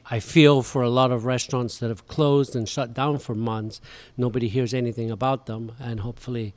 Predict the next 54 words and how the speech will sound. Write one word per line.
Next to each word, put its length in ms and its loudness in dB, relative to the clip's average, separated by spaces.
when 220 -2
they 100 -2
come 240 -4
back, 260 -2
they're 120 -8
gonna 220 -4
be 180 -8
okay. 420 -6
But 140 -2
we 100 6
wanted 260 6
to 120 -4
keep 180 -4
a 60 -4
presence. 580 -6
We 100 -2
wanted 260 0
to 100 -6
keep 240 -4
people 420 -2
working. 560 0
We 140 0
wanted 280 0
to 100 -8
keep 260 -4
our 80 0
management 560 -2
team 300 0
working, 480 -4
um, 480 0
and 460 -4
we 100 0
wanted 260 2
to 100 -10
keep 180 -6
John 220 0
and 120 0
I 240 -4
busy 260 -2
also. 360 -4
Uh, 280 -4
neither 300 0
one 160 0
of 140 -4
us 160 -6
would 120 -4
do 200 -2
well 260 0
sitting 320 -4
at 120 -6
home 540 -2
all 140 -8
day 220 -6
long. 280 -8